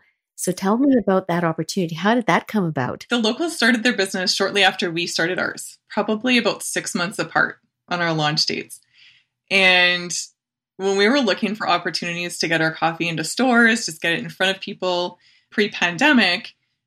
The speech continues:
Speaker 2: being an online business was a lot more difficult. You really had to look for opportunities for people to try your coffee before they would buy it. So we came across the locals who were trying to set up, like, a little consignment pop-up shop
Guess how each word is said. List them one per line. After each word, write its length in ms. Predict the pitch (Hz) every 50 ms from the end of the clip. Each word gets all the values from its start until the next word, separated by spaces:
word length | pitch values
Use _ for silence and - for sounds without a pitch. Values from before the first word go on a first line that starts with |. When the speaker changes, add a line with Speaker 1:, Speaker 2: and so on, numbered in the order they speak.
| _ _ _ -
Speaker 2:
being 180 | 170 220 208 202
an 60 | 196
online 400 | 175 180 190 185 185 175 175 170
business 400 | 165 269 294 247 226 196 208 -
was 120 | - 185 190
a 40 |
lot 160 | 175 165 - -
more 120 | 170 165
difficult. 640 | 160 180 175 - 156 - - - - - - - - _ _ _ _ _
You 200 | - 190 190 185
really 200 | 180 185 190 202
had 260 | 220 208 220 - - 185
to 40 |
look 160 | 180 185 175 -
for 140 | - 185
opportunities 640 | 170 175 - 180 165 - 185 170 170 170 170 170 -
for 100 | 185 165
people 280 | 165 170 160 165 160
to 100 | 156 160
try 260 | 156 - - 180 180 180
your 140 | 180 180
coffee 640 | 175 - - 180 170 170 165 - 170 165 165 165 165
before 380 | 160 - 165 160 - - 156 147
they 100 | 151 156
would 140 | 156 160 160
buy 180 | 185 175 160
it. 240 | - - - - - _ _ _ _ - - - - - - - - - _ _ _ _ _ _ -
So 580 | 214 208 208 202 202 202 196 196 196 - - _
we 280 | - 190 202 196 190 190
came 240 | - - 226 220 220
across 480 | 214 - - 185 180 180 175 - -
the 100 | - 196
locals 580 | 175 170 170 175 170 - 202 240 302 320 311 -
who 300 | - - 202 190 185 185
were 380 | 175 180 175 175 170 170 170 165
trying 260 | 160 - - 175 180
to 100 | 190 214
set 200 | - - 190 170
up, 180 | 170 165 165
like, 140 | - 165 165
a 60 | 175
little 580 | 160 160 165 160 160 160 160 160 160 160 - _ - -
consignment 880 | - 233 208 220 - - 185 180 185 190 190 185 180 175 165 156 - -
pop-up 440 | - - 170 165 165 170 165 165 -
shop 420 | - - - - - 285 302 -